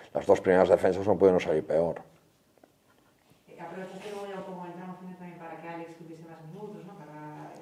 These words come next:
Speaker 2: bueno, de cara también a lo que se viene, ¿no? El derbi. Y por destacar, no sé si también la actuación hoy de Filipe Escrape, ¿no?
Speaker 1: Sí,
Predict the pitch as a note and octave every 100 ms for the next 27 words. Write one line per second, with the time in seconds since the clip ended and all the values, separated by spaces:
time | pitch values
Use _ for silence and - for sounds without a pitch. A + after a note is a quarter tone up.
0 | - G3 D#3+ - E3 E3 F3+ F3+ F3+ F3
1 | F3 E3+ - F3 G#3 G#3 - G#3 A3 D#3
2 | F3+ F3+ G3 - - _ - F#3 F#3 F3+
3 | F3+ F3 F3 F3+ F3+ F#3 F3+ E3+ E3 E3
4 | E3 D#3 D#3 D#3 E3+ E3 D#3+ D#3+ D#3+ E3
5 | D3+ D#3 F3+ F3+ F3 E3 - - - -
6 | C3+ B2 E3+ C#3 A#2+ -